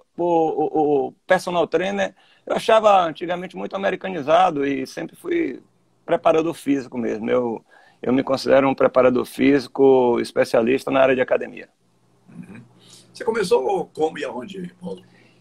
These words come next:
Speaker 1: Eu comecei, é, eu comecei como estagiário da Academia da Ladeira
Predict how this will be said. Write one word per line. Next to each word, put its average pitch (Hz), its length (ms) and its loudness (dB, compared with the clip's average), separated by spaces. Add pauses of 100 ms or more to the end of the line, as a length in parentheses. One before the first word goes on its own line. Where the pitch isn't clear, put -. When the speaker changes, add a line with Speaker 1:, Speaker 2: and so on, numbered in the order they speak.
Speaker 1:
Eu 139 160 0
comecei, 185 1080 2 (180)
é, 139 600 2
eu 139 140 0
comecei 151 420 -6
como 165 160 -4
estagiário 170 640 0
da 165 80 2
Academia 147 420 0
da 139 80 4
Ladeira 131 540 0